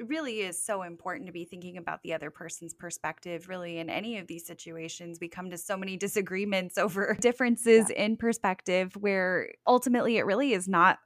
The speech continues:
Speaker 1: earth-shattering, but we see it as such a big difference.
Speaker 2: Well, and I think people think that, so a couple points. Uh, people see that,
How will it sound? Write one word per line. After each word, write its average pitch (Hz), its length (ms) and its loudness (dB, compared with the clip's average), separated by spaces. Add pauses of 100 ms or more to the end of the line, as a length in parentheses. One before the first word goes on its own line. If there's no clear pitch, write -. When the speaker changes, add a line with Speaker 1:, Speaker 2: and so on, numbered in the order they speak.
(380)
Speaker 1:
earth-shattering, 190 1040 2
but 190 300 6 (100)
we 196 260 -8
see 202 300 -6
it 185 120 2
as 175 140 -2
such - 200 -12
a 180 60 -12
big - 280 -4
difference. 165 680 -4 (240)
Speaker 2:
Well, 220 160 6
and 220 120 4
I 226 80 2
think 262 220 0
people 302 300 -2
think - 280 -4
that, - 280 0 (100)
so 208 160 2
a 202 40 2
couple 220 260 0
points. - 300 -10 (180)
Uh, 98 80 2 (300)
people 269 240 4
see 262 220 -2
that, 220 220 0